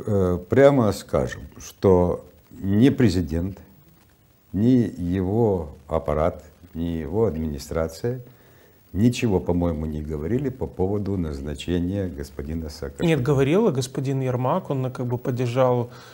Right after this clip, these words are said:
Speaker 2: э, саму идею, сказав, что он знает Саакашвили, это серьезный политик. Реформаторы
Speaker 1: Ну, может быть,
Speaker 2: господин
Speaker 1: как
Speaker 2: Арахамия, лидер фракции.
Speaker 1: Э, господин Арахамия много говорит иногда. Иногда
Speaker 2: Ну, он же
Speaker 1: много
Speaker 2: лидер
Speaker 1: говорит,
Speaker 2: фракции
Speaker 1: да.
Speaker 2: «Слуга
Speaker 1: Он
Speaker 2: народа»,
Speaker 1: много
Speaker 2: а
Speaker 1: говорит,
Speaker 2: лидер
Speaker 1: но
Speaker 2: фракции
Speaker 1: при этом,
Speaker 2: Давид
Speaker 1: но президент
Speaker 2: Арахамия.
Speaker 1: не говорил.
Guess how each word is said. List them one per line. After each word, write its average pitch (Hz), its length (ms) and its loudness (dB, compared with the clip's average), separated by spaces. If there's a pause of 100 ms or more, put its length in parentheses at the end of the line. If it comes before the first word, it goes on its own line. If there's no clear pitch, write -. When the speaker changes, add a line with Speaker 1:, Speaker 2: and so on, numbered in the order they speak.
(180)
Speaker 2:
э, 127 360 0
саму 127 480 -2
идею, 135 500 -2
сказав, 139 400 -4
что 131 340 -2
он 131 140 2
знает 131 320 -2
Саакашвили, 147 680 -4
это 127 340 -2
серьезный 127 480 -4
политик. 135 540 -4 (380)
Реформаторы 156 540 8
Speaker 1:
Ну, 143 340 8
может 165 160 8
быть, 156 100 6
Speaker 2:
господин 180 220 12
Speaker 1:
как 165 120 12
Speaker 2:
Арахамия, 156 540 8
лидер 147 300 2
фракции. 139 540 2
Speaker 1:
Э, 113 440 2
господин 143 380 2
Арахамия 139 680 4
много 107 400 4
говорит 85 440 -2 (220)
иногда. 71 480 -6 (360)
Иногда 90 280 0
Speaker 2:
Ну, 160 60 8
он 147 60 6
же 147 100 6
Speaker 1:
много 147 120 10
Speaker 2:
лидер 151 140 10
Speaker 1:
говорит, 139 120 8
Speaker 2:
фракции - 400 10
Speaker 1:
да. 151 60 6
Speaker 2:
«Слуга 147 360 8
Speaker 1:
Он 139 60 6
Speaker 2:
народа», 196 320 10
Speaker 1:
много 135 40 10
Speaker 2:
а 151 140 10
Speaker 1:
говорит, 160 200 8
Speaker 2:
лидер 143 160 4
Speaker 1:
но 123 80 8
Speaker 2:
фракции 147 400 6
Speaker 1:
при 135 80 8
этом, 120 100 8
Speaker 2:
Давид 135 200 8
Speaker 1:
но 139 60 8
президент 131 320 8
Speaker 2:
Арахамия. 131 340 6
Speaker 1:
не - 60 6
говорил. 95 360 2